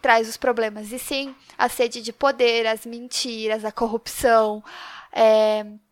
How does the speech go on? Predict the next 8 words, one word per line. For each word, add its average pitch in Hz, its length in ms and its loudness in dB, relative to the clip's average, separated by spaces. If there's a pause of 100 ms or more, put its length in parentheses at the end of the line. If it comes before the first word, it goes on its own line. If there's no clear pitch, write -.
(480)
o, 233 640 2
o, - 40 -16
a, - 280 2
a 247 60 6
infidel-, 247 460 -2
a 247 100 -2
infidelidade, 240 1120 2 (360)
é, 226 520 2